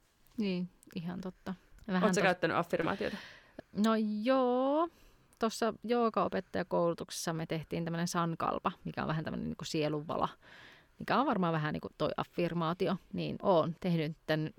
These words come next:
Speaker 1: tietoisesti ihan tämmösen yhden affirmaatio. Saatan siis niinku joitain vastaavia sitten niinku rallatella muuten arjessa itselleni niinku menemään, mutta se sankalpa on mulla ollut nyt semmonen tietoinen.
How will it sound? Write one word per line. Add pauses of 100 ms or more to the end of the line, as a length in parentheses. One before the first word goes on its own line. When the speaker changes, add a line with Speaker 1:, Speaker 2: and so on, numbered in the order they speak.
Speaker 1:
tietoisesti
ihan
tämmösen
yhden (380)
affirmaatio.
Saatan
siis
niinku (580)
joitain
vastaavia
sitten
niinku
rallatella
muuten (200)
arjessa
itselleni (100)
niinku
menemään,
mutta (320)
se
sankalpa
on
mulla
ollut
nyt
semmonen
tietoinen.